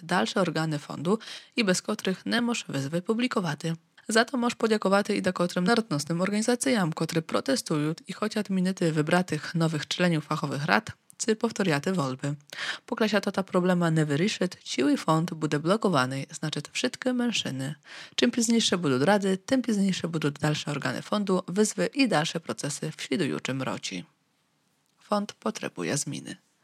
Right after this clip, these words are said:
W długiej dyskusji ku problematyce fondu doszło się ku zgodzie w tym,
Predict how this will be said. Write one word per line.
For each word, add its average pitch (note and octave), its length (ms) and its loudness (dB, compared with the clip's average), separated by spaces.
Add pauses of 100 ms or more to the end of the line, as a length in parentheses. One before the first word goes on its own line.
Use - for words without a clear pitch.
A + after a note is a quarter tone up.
(540)
W G3 40 -2
długiej A3 260 6
dyskusji G3+ 580 0
ku - 140 -4
problematyce D3+ 640 -2
fondu D3 500 -4
doszło F#3+ 300 -2
się G#3+ 140 -4
ku - 120 -6
zgodzie D#3 340 0
w - 60 -16
tym, D3 300 -4